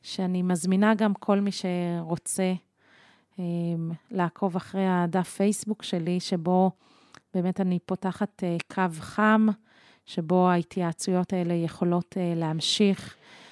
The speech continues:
בין שמונה לעשר, עם הרבה מאמנות ו-, אה, מאמנים לזוגיות, כדי באמת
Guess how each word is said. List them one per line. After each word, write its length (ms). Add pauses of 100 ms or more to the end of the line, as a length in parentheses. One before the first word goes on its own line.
(160)
בין 180
שמונה 420
לעשר, 640
עם 180
הרבה 460 (480)
מאמנות 680
ו-, 80 (1000)
אה, 180
מאמנים 440
לזוגיות, 840
כדי 320
באמת 460